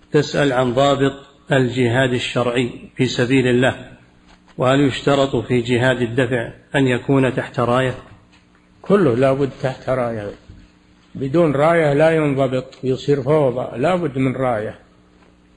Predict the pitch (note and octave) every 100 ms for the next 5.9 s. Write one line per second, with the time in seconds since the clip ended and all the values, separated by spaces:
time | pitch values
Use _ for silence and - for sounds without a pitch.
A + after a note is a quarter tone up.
0 | _ B2+ A#2 C3 C3 A#2+ A2 A2+ - A2+
1 | A2+ G#2+ G2+ G2 F#2 D#3 F#3+ G2+ - A#2
2 | G#2 G2 G2 G2+ B2 F#3 G3 F#3+ G3 E3+
3 | E3 F3 F3+ F#3+ F#3+ - B2 A2+ - _
4 | _ _ _ _ _ _ _ _ _ -
5 | B2 D#3+ C3 B2+ A#2+ A#2 C#3 E3 G3